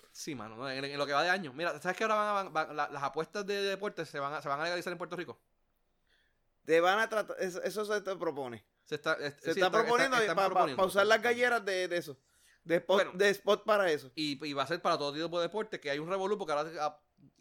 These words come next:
Speaker 1: la, la ley como estaba descrita, creo que no discriminaba de, eh, por ejemplo, tú quieres dos, dos escuelas públicas,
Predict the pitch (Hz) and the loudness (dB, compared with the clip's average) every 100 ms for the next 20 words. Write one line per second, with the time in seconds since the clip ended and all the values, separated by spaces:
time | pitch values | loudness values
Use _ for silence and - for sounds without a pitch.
0 | _ - 127 _ 147 139 143 175 190 185 | _ -16 -16 _ -2 0 0 -2 -6 -6
1 | 185 180 185 - 185 151 151 170 175 156 | -4 -2 -2 -4 -6 -4 -4 -4 -6 -6
2 | 151 170 170 190 170 170 185 170 143 143 | -6 -6 -6 -6 -6 -4 -2 -2 -4 -6
3 | 196 _ _ _ _ _ _ _ _ - | -8 _ _ _ _ _ _ _ _ -10
4 | 139 131 131 127 131 127 127 131 127 _ | -8 -6 -8 -8 -10 -10 -12 -16 -20 _
5 | _ _ 147 147 165 170 143 _ _ _ | _ _ 0 0 2 -2 -4 _ _ _
6 | _ _ - 135 170 180 185 190 180 208 | _ _ -18 -8 -4 -2 -2 -2 0 0
7 | 208 220 214 254 233 180 156 | 2 0 0 0 0 -2 -6